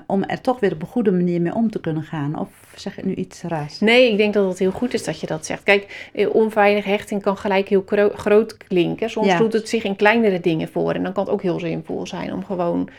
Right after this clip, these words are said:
Speaker 2: daarover in gesprek te zijn. Maar je kan het je inderdaad wel als een soort ui voorstellen die afgepeld wordt. Waarin je al heel wat laagjes dan, eh, afpelt. Maar waarin je in een latere fase toekomt aan andere dingen.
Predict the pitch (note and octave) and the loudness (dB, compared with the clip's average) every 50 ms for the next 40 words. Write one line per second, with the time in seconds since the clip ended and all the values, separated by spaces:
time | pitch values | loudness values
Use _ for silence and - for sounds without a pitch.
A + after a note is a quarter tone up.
0 | - - - - F#3 F#3 G3 F#3+ F3+ F3 F3 F3+ E3+ F3 F3 - F#3+ - - - | -14 -6 0 2 4 4 4 4 2 0 -2 -4 -6 -6 -6 -8 -10 -14 -12 -10
1 | - F3 - - - F3 - E3+ E3+ F#3+ A3 A#3 - - - - - G#3 G#3 G#3+ | -10 -10 -10 -10 -12 -10 -8 -8 -8 -8 -8 -10 -12 -18 -14 -6 0 2 2 2
2 | G#3+ - A#3 A#3 A#3 - A#3 A3+ A3+ A3 G#3+ A3+ A3 A3 A3 A3 G#3+ G#3 - G#3 | 4 2 2 0 0 -2 -2 0 2 2 2 2 2 0 0 0 -2 -4 -4 -4
3 | G3+ G3+ - - G3 G#3+ G#3+ F#3+ E3 D#3+ D#3+ - F3+ E3 E3 E3 - - F3+ E3+ | -4 -2 0 2 4 6 6 4 2 -2 -6 -8 -8 -8 -8 -8 -8 -6 -6 -6
4 | E3 D#3+ E3 E3+ - - - G3 - - G3 - E3 - - - - F#3+ F#3+ - | -4 -4 -6 -6 -4 -4 -4 -4 -6 -8 -4 -4 -4 -4 -4 -8 -10 -10 -12 -12
5 | - - - _ _ - - - - F#3 F#3 F#3+ G3 F#3+ F#3 F#3+ F#3+ F#3+ G3+ G#3 | -12 -16 -20 _ _ -20 -10 -2 0 2 2 4 2 2 4 4 6 8 8 8
6 | G#3 G3+ G3 F#3 F3+ F#3 F#3 - - G3+ F#3+ - - F#3 E3+ E3 E3 - - - | 6 4 4 4 2 2 0 -4 -8 -10 -10 -8 -6 -6 -6 -6 -6 -8 -10 -10
7 | - - - - - A3 - - - A#3 A3+ B3 C#4+ D#4 - _ _ - - - | -10 -8 -4 -2 -2 -2 -2 -4 -4 -2 -2 -2 -4 -6 -8 _ _ -20 -20 -20
8 | - _ - G3 F#3 F#3 F#3+ F#3 F#3 F#3 F#3+ F#3 F#3 F#3 F3+ F#3 F#3 G#3 A3+ - | -14 _ -2 0 2 2 2 0 0 0 -2 -2 -2 -2 0 2 0 0 0 -2
9 | G#3+ G#3 G3+ - - G3 G3 G3+ G3+ G#3 G3 - A3+ G#3+ - - G#3+ G3+ G3 - | -6 -8 -6 -4 -4 -2 -2 -2 -4 -6 -6 -6 -6 -6 -2 -2 -2 -2 -2 -4
10 | - - - G#3 A3+ G#3+ F3 D#3+ D#3 - - D#3 E3 F#3+ B3 | -4 -2 -2 -2 0 0 -2 -2 -4 -6 -6 -6 -6 -6 -8